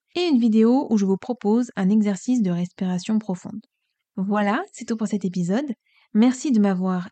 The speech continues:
écouté. J'espère que ce podcast vous a plu, qu'il vous a aidé.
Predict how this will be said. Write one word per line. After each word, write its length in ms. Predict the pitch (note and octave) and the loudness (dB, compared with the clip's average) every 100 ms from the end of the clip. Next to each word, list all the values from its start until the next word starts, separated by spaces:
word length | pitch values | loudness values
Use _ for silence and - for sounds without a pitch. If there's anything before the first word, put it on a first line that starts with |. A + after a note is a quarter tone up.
| - | -4
écouté. 560 | A3 G#3 - E4+ - _ _ _ | -2 -4 -6 -8 -8 _ _ _
J'espère 400 | A3 G#3+ A3+ G#3+ | -6 -2 -4 -4
que 80 | G#3 | -6
ce 120 | G3 | -6
podcast 560 | F3+ G#3 A3 G#3 - - | -6 -4 -2 -4 -6 -8
vous 200 | F#3 F3 | -4 -4
a 80 | E3+ | -6
plu, 380 | - A#3 - _ _ | -2 -2 -2 _ _
qu'il 140 | G3 | -2
vous 220 | F3 F3+ E3+ | 0 0 -2
a 140 | D#3+ - | -6 -2
aidé. 380 | B3 G3 G3 | 0 0 -2